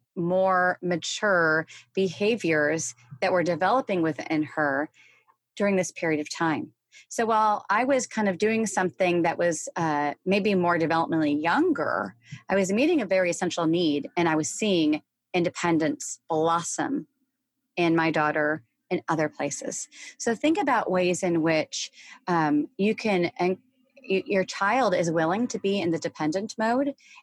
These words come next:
and you can willingly take on and be very generous with your caretaking, even if it's something you know your child can do from them, for themselves.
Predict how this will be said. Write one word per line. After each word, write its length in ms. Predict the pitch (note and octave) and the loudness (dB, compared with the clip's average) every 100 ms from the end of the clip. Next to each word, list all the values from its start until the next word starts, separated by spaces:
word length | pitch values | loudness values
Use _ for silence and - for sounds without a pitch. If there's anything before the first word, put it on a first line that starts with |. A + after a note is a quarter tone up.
| - | -2
and 180 | F#3+ G3 | 0 2
you 140 | A3+ | 0
can 400 | - F#3+ E3 E3 - | 0 0 2 -2 -4
willingly 920 | D#3+ G3 G#3+ G#3+ F#3+ E3+ D#3 D3 D3+ - _ _ - | -2 2 2 2 2 2 2 2 0 -4 _ _ -4
take 260 | G3 F#3+ - | -2 -2 -2
on 300 | E3 D#3 D#3+ | 0 2 4
and 60 | D#3+ | 2
be 80 | |
very 200 | D3+ F3 | 2 0
generous 720 | D#3+ F3 G3+ G3+ C3 - - - _ _ | 0 0 0 0 -2 -6 -10 -14 _ _
with 320 | F3 D#3+ D3+ - | 0 2 2 0
your 160 | F3 | -2
caretaking, 800 | E3 - A3 D4 E3+ B2+ - D#3 - | -2 -2 0 0 -2 -4 0 0 2
even 380 | A3+ C#4+ E4+ | 2 2 2
if 80 | D#4+ | 2
it's 100 | D4+ | 0
something 300 | A3 G3 F#3+ | -2 0 0
you 80 | E3+ | 2
know 100 | D#3+ | 2
your 140 | D#3+ | 0
child 340 | D3+ - D3+ D3+ | -2 -2 -2 0
can 160 | D#3 | -4
do 180 | D3 D3+ | -2 -4
from 400 | - D#3+ D3+ D3 - | -2 0 0 0 -4
them, 220 | D#3+ C#3+ - _ | -4 -4 -6 _
for 200 | - E3+ | -2 -2
themselves. 720 | D#3+ D#3 D3+ - G3+ - - | 0 -2 -2 -2 -2 -2 -6